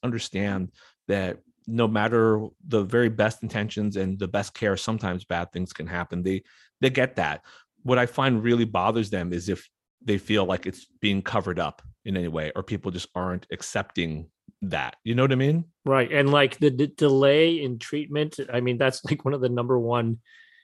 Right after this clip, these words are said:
Speaker 2: um, reasons
Speaker 1: Yeah.
Speaker 2: patients file complaints. It's not
Speaker 1: Yeah.
Speaker 2: like, "Okay, well, okay," you know, y-, a, a positive response was like, "Yeah, I had a co-, I had a complication," and then, uh, they quickly resolved it. We rarely ever get complaints when that happens.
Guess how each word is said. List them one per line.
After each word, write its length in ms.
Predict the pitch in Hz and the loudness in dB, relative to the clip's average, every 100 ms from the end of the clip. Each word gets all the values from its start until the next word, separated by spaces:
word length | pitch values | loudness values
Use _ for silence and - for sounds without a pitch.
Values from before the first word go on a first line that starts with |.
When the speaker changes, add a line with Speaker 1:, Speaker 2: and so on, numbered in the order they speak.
| _ - | _ -8
Speaker 2:
um, 380 | 117 110 104 - | -4 -2 -4 -4
reasons 400 | 123 127 123 107 | -2 0 0 2
Speaker 1:
Yeah. 100 | 98 | 2
Speaker 2:
patients 360 | 135 117 - | 2 2 -2
file 240 | - 123 123 | 2 2 2
complaints. 720 | 123 - 180 147 92 - - | -2 0 2 2 -2 -14 -14
It's 200 | - 117 | -10 -2
not 180 | 190 151 | 2 4
Speaker 1:
Yeah. 60 | 127 | 4
Speaker 2:
like, 200 | 120 - | 4 0
"Okay, 200 | 131 143 | -2 2
well, 340 | 135 135 - - - _ - | 4 4 2 -6 -20 _ -10
okay," 320 | - 131 113 - _ _ _ _ _ | -2 -2 -2 -10 _ _ _ _ _
you 180 | 277 147 | -2 2
know, 160 | 139 139 | 4 2
y-, 220 | 131 - _ 123 143 | 0 -10 _ -20 -16
a, 320 | 143 147 151 143 | -12 -12 -8 -8
a 40 | |
positive 440 | 113 165 175 151 | 2 4 4 4
response 400 | 135 - 196 165 | 0 0 -2 -2
was 100 | 135 | -2
like, 160 | 113 101 | -4 -6
"Yeah, 140 | 120 | -6
I 20 | 110 | -4
had 140 | 113 | -8
a 40 | |
co-, 280 | 101 127 123 - - | -6 -4 -4 -6 -18
I 60 | 98 | -12
had 200 | 107 104 | -10 -10
a 40 | |
complication," 680 | - 113 - - 104 - 107 | -10 -12 -12 -12 -10 -8 -8
and 120 | 101 | -4
then, 280 | 101 98 - - | -4 -4 -6 -6
uh, 120 | 98 | -4
they 100 | 92 | -4
quickly 340 | 101 143 - 117 | 0 2 4 4
resolved 540 | 104 95 127 131 101 | 4 4 4 4 2
it. 180 | 98 98 _ _ - - | -2 -4 _ _ -14 0
We 200 | 120 120 | 2 4
rarely 420 | 135 160 139 127 | 6 6 6 4
ever 460 | 117 120 117 110 - _ _ - | 0 -4 -4 -4 -8 _ _ -10
get 160 | 117 | -8
complaints 600 | - - 131 110 - - - | -8 -8 -6 -6 -6 -12 -10
when 120 | 110 | -4
that 140 | 117 110 | -4 -4
happens. 520 | 92 - 117 131 | -6 -10 -14 -16